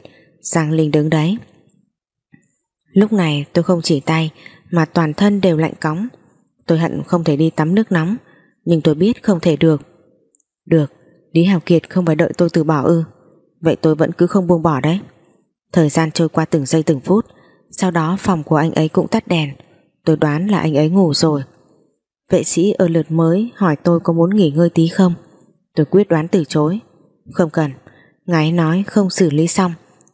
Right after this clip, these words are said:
thì không cho tôi nghỉ ngơi." Không phải tôi không muốn nghỉ ngơi, mà tôi sợ đây là Lý Hào Kiệt đang thử thách tôi.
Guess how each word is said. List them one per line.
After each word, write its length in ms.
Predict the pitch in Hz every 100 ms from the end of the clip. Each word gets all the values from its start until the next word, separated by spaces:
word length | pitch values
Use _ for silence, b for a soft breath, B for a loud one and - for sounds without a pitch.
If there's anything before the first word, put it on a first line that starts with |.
| -
thì 160 | 165
không 240 | 135 - 170
cho 120 | 170
tôi 180 | 175 165
nghỉ 160 | 165
ngơi." 300 | 135 156 160 139 _ _ _ _ _ _ _ _ _ _
Không 200 | - 165
phải 120 | 160
tôi 140 | -
không 200 | 160 175
muốn 120 | 160 180
nghỉ 160 | 190
ngơi, 280 | 151 175 165 b b b b -
mà 120 | 170
tôi 160 | 175 185
sợ 300 | - 175 - -
đây 100 | 185
là 60 | 160
Lý 180 | 156
Hào 180 | 196 180
Kiệt 200 | - 156
đang 120 | 165
thử 180 | 160 165
thách 260 | 151 190 -
tôi. 240 | 180 170